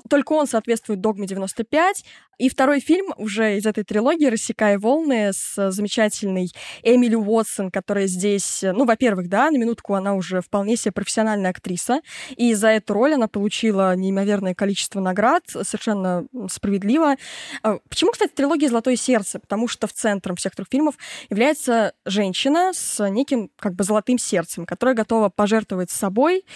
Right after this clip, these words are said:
ради близкого, ради каких-то своих идеалов, а, вот, которая действительно вообще как будто бы немножечко о себе не думает, для неё важно совершенно иное. И в "Идиотах" есть такая героиня, и в центре фильма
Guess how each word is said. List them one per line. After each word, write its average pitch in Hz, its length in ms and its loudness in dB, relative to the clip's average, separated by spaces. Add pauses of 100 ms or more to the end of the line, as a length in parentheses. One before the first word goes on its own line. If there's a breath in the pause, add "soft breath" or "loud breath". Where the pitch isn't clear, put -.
(260 loud breath)
ради 190 600 0
близкого, 262 880 2
ради 202 260 2
каких-то 196 440 -6
своих 208 460 -2
идеалов, 220 540 2 (400 loud breath)
а, 196 200 -4
вот, 196 160 -2
которая 240 540 2
действительно 208 560 -2
вообще 202 240 -2
как 214 180 -6
будто 226 200 -2
бы 196 100 -2
немножечко 190 920 0
о 185 40 0
себе 214 260 0
не 214 140 0
думает, 214 640 2
для 196 140 -2
неё 202 180 2
важно 190 320 2
совершенно 190 580 -2
иное. 233 420 2 (320 loud breath)
И 208 500 0
в 185 440 2
"Идиотах" 226 520 2
есть 277 220 0
такая 247 320 0
героиня, 226 680 0
и 202 340 -2
в 175 200 -6
центре 196 500 0
фильма 180 640 0